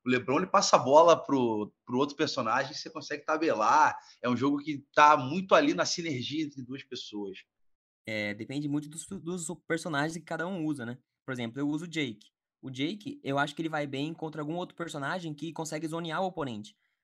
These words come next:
Speaker 2: Porque
Speaker 1: Você
Speaker 2: o
Speaker 1: usa o
Speaker 2: oponente
Speaker 1: Jake porque o
Speaker 2: fica
Speaker 1: Jake tá quebrado, né, ô, ô, Killer? Fala a
Speaker 2: Cara.
Speaker 1: verdade aí pra todo mundo. Você usa o Jake porque, pô, é free win, caramba.
Speaker 2: <laughs> Se você vê qualquer tier list, o Jake tá lá embaixo. Qualquer
Speaker 1: Ah,
Speaker 2: tier
Speaker 1: não mete
Speaker 2: list, o Jake tá
Speaker 1: essa,
Speaker 2: lá
Speaker 1: não mete
Speaker 2: embaixo.
Speaker 1: essa.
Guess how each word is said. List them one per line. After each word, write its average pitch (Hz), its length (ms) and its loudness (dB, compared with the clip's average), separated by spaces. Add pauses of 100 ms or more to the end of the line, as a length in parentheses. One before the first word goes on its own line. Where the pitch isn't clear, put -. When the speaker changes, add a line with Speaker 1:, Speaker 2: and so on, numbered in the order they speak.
Speaker 2:
Porque - 160 4
Speaker 1:
Você - 40 6
Speaker 2:
o 185 40 10
Speaker 1:
usa 180 180 8
o - 40 4
Speaker 2:
oponente 147 160 4
Speaker 1:
Jake - 180 4
porque - 80 -8
o 254 40 2
Speaker 2:
fica 240 100 2
Speaker 1:
Jake 226 220 2
tá 240 80 6
quebrado, 190 580 6
né, 170 180 0
ô, 117 600 0
ô, 101 40 -4
Killer? 107 340 -2
Fala 139 220 4
a - 40 6
Speaker 2:
Cara. - 100 4
Speaker 1:
verdade 151 400 2
aí 143 100 2
pra 143 160 2
todo 139 260 4
mundo. 127 260 4
Você 143 220 6
usa 196 240 12
o 185 80 8
Jake 196 520 2 (360)
porque, 220 320 0
pô, 285 280 6 (220)
é 190 220 6
free 240 320 -6
win, 214 180 -6
caramba. 131 540 4
Speaker 2:
<laughs> 359 760 4
Se - 200 -6
você 196 380 0
vê 190 140 2
qualquer 180 380 2
tier 180 380 4
list, 185 480 -2
o 147 80 6
Jake 143 280 2
tá 165 120 4
lá 151 140 4
embaixo. 175 640 0 (720)
Qualquer 147 380 0
Speaker 1:
Ah, 131 120 0
Speaker 2:
tier 127 160 0
Speaker 1:
não 120 60 -2
mete 139 280 -2
Speaker 2:
list, - 20 -8
o - 140 -6
Jake 277 180 -2
tá - 60 -2
Speaker 1:
essa, 285 240 -6
Speaker 2:
lá 208 140 0
Speaker 1:
não 254 60 -4
mete - 120 -2
Speaker 2:
embaixo. 220 300 -4
Speaker 1:
essa. - 400 -12